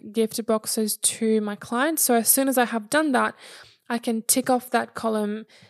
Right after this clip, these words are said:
and I know that they have, that, that, that I've sent their gift and that they have a gift coming their way. And I can tr-,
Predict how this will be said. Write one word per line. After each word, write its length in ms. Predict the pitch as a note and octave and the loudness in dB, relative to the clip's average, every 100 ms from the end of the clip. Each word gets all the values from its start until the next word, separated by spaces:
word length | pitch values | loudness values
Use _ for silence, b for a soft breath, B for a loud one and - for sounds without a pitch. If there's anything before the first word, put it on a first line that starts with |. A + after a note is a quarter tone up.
| b | b
and 140 | A#3+ A3+ | 0 2
I 80 | A3+ | 2
know 320 | A3 A3 A3 | 2 4 6
that 360 | G#3+ - G#3 | 4 -2 -2
they 220 | G#3+ A3 A3 | 2 2 2
have, 600 | - G#3+ G#3 G3+ - - _ | 0 -2 -2 -4 -12 -16 _
that, 100 | A#3 | 2
that, 260 | A3 A3+ A3+ | 4 2 0
that 80 | A3+ | 2
I've 180 | A3+ A3 | 2 2
sent 360 | - A#3 A3+ | 2 2 0
their 120 | G#3+ G#3+ | -2 -2
gift 380 | G#3+ G#3+ - | 0 -2 -2
and 100 | A3 | -4
that 140 | G#3 G#3+ | -4 -4
they 100 | G#3+ | -4
have 220 | A3 G#3+ | -2 -2
a 60 | G#3+ | -2
gift 260 | A3 - | -2 -4
coming 280 | - G#3+ G#3 | -4 -2 0
their 140 | G3+ G3+ | 0 0
way. 360 | G3+ G3+ G#3+ B B B B - | 0 -2 -6 B B B B -2
And 160 | A#3 A3 | 2 4
I 100 | A3 | 2
can 180 | A#3+ | 0
tr-, 140 | A3+ | -2